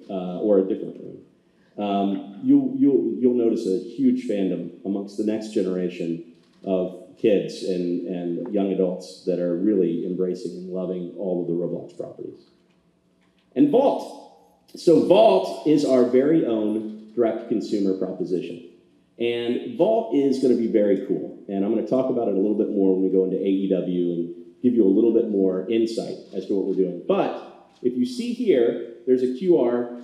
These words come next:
code, okay? Not to be confused with Q S R. Q S R means like, like Happy Meals,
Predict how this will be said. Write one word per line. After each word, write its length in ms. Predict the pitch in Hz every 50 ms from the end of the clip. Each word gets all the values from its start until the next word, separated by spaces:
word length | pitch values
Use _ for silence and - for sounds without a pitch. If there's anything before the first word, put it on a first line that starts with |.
| - - -
code, 560 | - 123 110 95 95 101 139 180 - - - - - - _ _ _ _ _
okay? 400 | - 90 90 95 - - - - - - _ _ -
Not 200 | 143 139 131 -
to 60 | 147
be 60 | 143
confused 340 | 151 143 - 151 143 - -
with 160 | 120 - -
Q 160 | - 131 113
S 160 | 101 - -
R. 220 | 107 92 90 90 92 - - - _ _ _ _ - - - - - - - - -
Q 120 | - 147 131
S 140 | 123 -
R 140 | 139 120 117
means 300 | 110 107 107 101 101 104
like, 260 | 107 101 95 92 - - - - - _ - - - -
like 220 | 107 98 92 -
Happy 260 | 104 98 95 - 92
Meals, 300 | 87 87 85 85 95 -